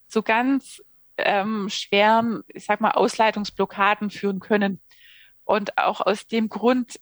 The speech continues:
ähm, sagen wir, wir fangen nicht an mit den Ausleitungstherapien, wenn tote Zähne da sind. Das ist extrem wichtig. Ja.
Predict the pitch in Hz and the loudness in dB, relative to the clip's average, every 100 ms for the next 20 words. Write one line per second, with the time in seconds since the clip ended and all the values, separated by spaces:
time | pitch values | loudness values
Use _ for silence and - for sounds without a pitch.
0 | - 185 208 214 214 - _ _ - - | -4 -2 -2 -4 -6 -12 _ _ -20 -14
1 | - 196 220 214 202 196 - 202 208 208 | 0 0 0 -2 -2 -4 -2 0 0 0
2 | 262 - - 233 226 185 220 - 202 208 | 0 -2 -4 -4 -4 -4 -2 0 0 0
3 | - - 240 226 214 - 208 196 - 226 | 0 2 2 2 -2 -6 -2 -2 -2 -2
4 | 214 196 220 220 - 214 202 - 196 196 | 0 2 0 0 0 0 0 0 0 2
5 | 185 175 185 - 180 190 190 - - - | 2 0 -2 -8 -8 -8 -8 -8 -8 -6
6 | - 202 196 196 - 170 - _ _ _ | 0 2 2 0 -2 -6 -6 _ _ _
7 | _ _ - 196 | _ _ -2 0